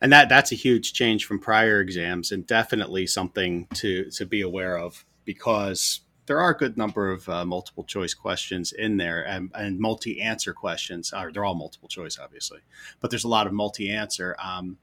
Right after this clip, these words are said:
and I, w-, I had the pleasure of re-, helping to write the last two exams. So I've seen a little bit of how these questions are written and what they're,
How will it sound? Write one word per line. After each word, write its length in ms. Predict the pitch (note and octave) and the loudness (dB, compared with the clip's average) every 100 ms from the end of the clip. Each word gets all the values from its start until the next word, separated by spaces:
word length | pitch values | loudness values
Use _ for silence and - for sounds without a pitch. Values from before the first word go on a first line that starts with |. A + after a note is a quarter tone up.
| _ - - - | _ -20 -2 8
and 100 | C#3+ | 12
I, 80 | |
w-, 160 | F3+ D#3 | 12 10
I 120 | C#3 E3 | 10 10
had 100 | D3 | 10
the 60 | |
pleasure 380 | - C3 B2+ A2 | 6 6 6 2
of 120 | G2 | 0
re-, 60 | A2 - | -4 -4
helping 300 | - C3+ B2 G#2 | 0 2 2 0
to 60 | |
write 240 | G2+ A2 - | 0 0 0
the 60 | |
last 320 | A2 A2 - | 0 2 0
two 180 | - D3+ | 4 4
exams. 400 | A2+ - E2+ D#2 | 4 2 -2 -2
So 100 | A2 | -2
I've 80 | G#2+ | 2
seen 340 | D#3+ D#3 C3+ - | 4 6 4 0
a 60 | A#2+ | 0
little 220 | B2 B2 | 2 4
bit 120 | A#2 | 2
of 100 | G#2 | -2
how 220 | - B2 | 4 4
these 160 | A#2 G#2 | 6 2
questions 460 | - A#2+ - A2 G2 | 0 0 0 -2 -2
are 100 | F2+ | 0
written 320 | A#2 - G2 | -2 -2 -4
and 160 | F#2+ | -2
what 140 | G#2 - | -2 0
they're, 300 | G#2 F#2+ | 0 0